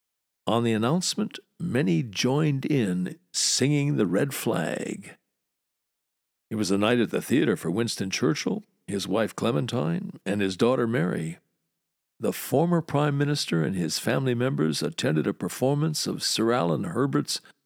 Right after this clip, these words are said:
Big Ben at the Adelphi Theatre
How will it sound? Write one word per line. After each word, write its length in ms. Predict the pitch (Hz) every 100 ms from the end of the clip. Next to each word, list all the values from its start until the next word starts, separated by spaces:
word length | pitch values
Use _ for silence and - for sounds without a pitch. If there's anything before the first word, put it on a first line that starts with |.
| _ -
Big 260 | 147 156
Ben 440 | 131 - - 80 - _ _ _ _ -
at 160 | 92 -
the 140 | 87
Adelphi 480 | 82 107 127 - 127
Theatre 600 | - 113 110 117 107